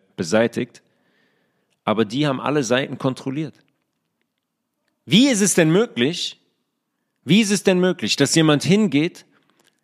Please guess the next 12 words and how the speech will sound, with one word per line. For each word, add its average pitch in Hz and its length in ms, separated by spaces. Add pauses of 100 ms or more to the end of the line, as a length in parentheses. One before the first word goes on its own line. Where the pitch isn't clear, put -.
(460)
die 135 100
beiden 180 320
zum 110 180
Beispiel, 92 280
Stalin 156 480
und 135 100
Mao 135 220
Zedong, 135 560
solche 156 380
Lager 156 420
kreieren, 117 480
beide, 147 460